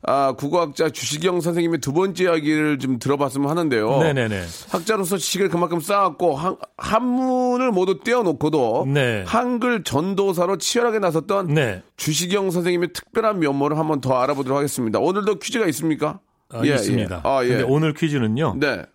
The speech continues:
Speaker 2: 그냥 이렇게 방송을, 어, 잘 들으시면요.
Speaker 1: 네.
Speaker 2: 어, 그러면은, 어, 그냥 쉽게 맞히실 수 있는,
Speaker 1: 아, 그래요?
Speaker 2: 어, 그런, 어, 퀴즈를 드리겠습니다.
Speaker 1: 아, 방송을 들으면요?
Speaker 2: 예,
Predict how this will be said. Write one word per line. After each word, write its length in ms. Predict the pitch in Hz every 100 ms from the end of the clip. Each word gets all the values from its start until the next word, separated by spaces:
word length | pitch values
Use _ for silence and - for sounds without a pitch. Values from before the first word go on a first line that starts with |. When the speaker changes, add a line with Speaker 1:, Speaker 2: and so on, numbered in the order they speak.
| _
Speaker 2:
그냥 220 | 131 156
이렇게 220 | 143 151
방송을, 600 | 143 123 120 127 143 139
어, 300 | 117 107 104 101
잘 240 | - 131
들으시면요. 640 | - 131 147 104 90 92 127
Speaker 1:
네. 300 | 143 104 73 - -
Speaker 2:
어, 140 | 113
그러면은, 760 | - 135 139 135 135 131 175 190 - _ -
어, 140 | 107
그냥 200 | - 135
쉽게 260 | 120 139 160
맞히실 600 | 120 104 - - 107 113
수 140 | -
있는, 220 | 98 87 80
Speaker 1:
아, 140 | 120
그래요? 340 | 135 131 120 131
Speaker 2:
어, 140 | 107 107
그런, 400 | 139 170 175 170
어, 140 | 110 -
퀴즈를 380 | 165 123 107
드리겠습니다. 380 | - 127 101 -
Speaker 1:
아, 40 | 95
방송을 340 | 120 135 147
들으면요? 480 | 113 110 104 120
Speaker 2:
예, 60 | 107